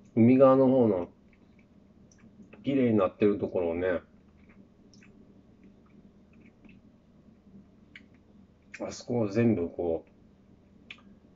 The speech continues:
う、なんかこう、もうあそこは畑みたいな感じでもいいんですよね。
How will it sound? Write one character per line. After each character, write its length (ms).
う、 40
な 60
ん 60
か 100
こ 580
う、 40
も 120
う 40
あ 80
そ 180
こ 140
は 120
畑 560
み 160
た 100
い 40
な 100
感 200
じ 100
で 80
も 120
い 40
い 20
ん 60
で 80
す 100
よ 60
ね。 220